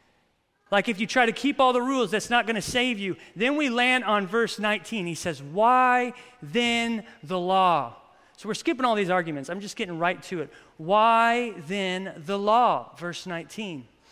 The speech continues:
"Because of transgressions it was added." What he's saying is he's saying that, well, there's a lot that's here.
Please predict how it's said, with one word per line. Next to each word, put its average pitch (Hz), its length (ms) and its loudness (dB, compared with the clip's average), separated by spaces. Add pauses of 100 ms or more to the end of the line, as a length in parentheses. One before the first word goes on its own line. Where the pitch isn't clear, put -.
(260)
"Because 190 380 -4
of 202 100 -4
transgressions 214 880 -2
it 170 120 -10
was 156 160 -6
added." 139 340 -6 (880)
What 254 200 2
he's 269 180 0
saying 226 680 0
is 208 240 -2 (100)
he's 226 220 -4
saying 226 520 -4
that, 190 260 0 (680)
well, 208 120 2
there's 202 160 2
a 208 60 4
lot 196 400 2
that's 170 220 -6
here. 139 320 -8